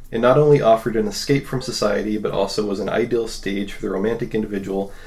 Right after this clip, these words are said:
to exercise the cult that he frequently made of his own soul. The solitude and total freedom of the wilderness created a perfect setting for either melancholy or exultation."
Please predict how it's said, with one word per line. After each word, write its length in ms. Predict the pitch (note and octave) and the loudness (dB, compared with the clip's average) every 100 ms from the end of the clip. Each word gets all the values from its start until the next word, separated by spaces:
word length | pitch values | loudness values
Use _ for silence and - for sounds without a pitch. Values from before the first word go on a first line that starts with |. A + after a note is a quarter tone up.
| - - | -10 -4
to 100 | B2+ | -2
exercise 520 | C#3 C#3+ C3 B2 A2+ | 0 0 2 2 0
the 80 | G#2 | -4
cult 280 | - C#3 | 0 0
that 120 | - A2 | 0 -4
he 80 | A2 | -4
frequently 420 | C3+ B2+ - C3 | -6 -4 -2 -2
made 400 | G#2+ G#2+ A2 - | 0 -2 -4 -6
of 140 | A2+ | -4
his 160 | A#2+ A2 | -2 2
own 280 | - A2 C3+ | 8 8 8
soul. 560 | - C3+ B2+ - - - - - - - | 6 2 2 0 -2 -2 -4 -8 -12 -12
The 60 | - | -6
solitude 560 | - C#3 D#3 D3+ D#3 C#3+ | 2 4 4 4 0 0
and 100 | A#2 | 0
total 300 | - C#3+ C#3+ | 2 2 2
freedom 340 | - C3 A#2+ | 0 -2 -2
of 120 | A2+ | -2
the 60 | A2 | 2
wilderness 440 | G#2+ G#2+ G#2 G#2 | 2 4 0 -4
created 320 | - A2 G#2 G2 | -4 -2 0 -2
a 60 | |
perfect 360 | - D#3 D3 - | -2 -2 0 -2
setting 320 | - A#2+ B2+ | 0 0 0
for 220 | - G2 | -4 -4
either 440 | B2 C#3+ C#3 C#3 B2+ | 0 2 2 0 0
melancholy 600 | A#2 B2+ B2 B2+ B2+ B2 | 0 0 -2 -4 -2 -2
or 240 | - A#2 A2 | -4 -4 -4
exultation." 720 | A2 - - - - - | -6 -8 -4 -2 -2 -2